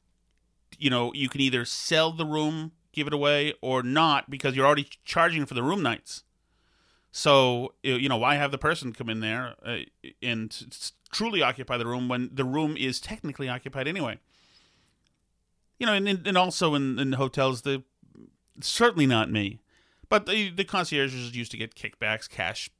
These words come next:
kickbacks for sending people to certain restaurants. So, you know, that was just, you know, that was a, the little bit of the corruption. I don't even call it corruption. That's just how it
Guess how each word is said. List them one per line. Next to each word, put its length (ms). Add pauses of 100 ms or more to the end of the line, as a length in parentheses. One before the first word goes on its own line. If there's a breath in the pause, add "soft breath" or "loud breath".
(120)
kickbacks 500
for 140
sending 300
people 200
to 80
certain 280
restaurants. 480
So, 220 (1600 soft breath)
you 80
know, 120
that 200
was 100
just, 300
you 60
know, 120
that 160
was 220
a, 80
the 120
little 360
bit 100
of 100
the 140
corruption. 640
I 120
don't 200
even 120
call 200
it 80
corruption. 380
That's 140
just 200
how 220
it 100